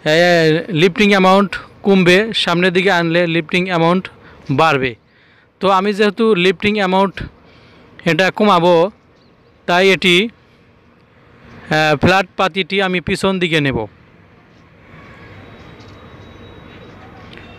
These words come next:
পিছন দিকে নেওয়ার পরে এটা টাইট করে দেব, টাইট করে দিলাম। এরপরে এখন দেখুন,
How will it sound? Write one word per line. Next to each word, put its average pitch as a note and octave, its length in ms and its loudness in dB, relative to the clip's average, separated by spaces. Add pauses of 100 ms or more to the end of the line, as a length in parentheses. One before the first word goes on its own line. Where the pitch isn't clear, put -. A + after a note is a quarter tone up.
(140)
পিছন G3+ 380 4
দিকে G#3 220 4
নেওয়ার G3 300 2
পরে F#3+ 180 0
এটা F3+ 300 0
টাইট F3 320 0
করে F#3+ 200 -2
দেব, F3+ 300 0 (1700)
টাইট E3 220 0
করে F#3+ 180 -2
দিলাম। F3+ 340 -4 (2000)
এরপরে F#3+ 280 4
এখন G#3+ 300 2
দেখুন, G3+ 400 0